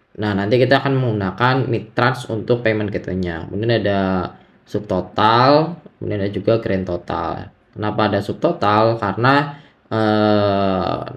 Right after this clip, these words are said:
apa namanya, nanti kan bisa jadi dia menggunakan promo. Nah, sebelum promo kita perlu tahu harga aslinya berapa sebelum dia jadi grand total, gitu, teman-teman.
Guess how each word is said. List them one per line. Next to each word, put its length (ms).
apa 240
namanya, 560
nanti 320
kan 320
bisa 240
jadi 320
dia 160
menggunakan 480
promo. 480
Nah, 160
sebelum 320
promo 320
kita 320
perlu 240
tahu 320
harga 320
aslinya 320
berapa 480
sebelum 480
dia 160
jadi 240
grand 320
total, 480
gitu, 160
teman-teman. 480